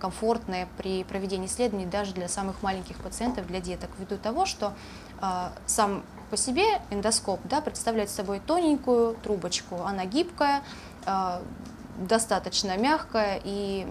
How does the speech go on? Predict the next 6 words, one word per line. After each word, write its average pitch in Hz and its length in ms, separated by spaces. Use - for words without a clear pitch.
никаких 220 400
неприятных 202 440
ощущений 349 480
при 214 180
прохождении, 208 720
м, 185 360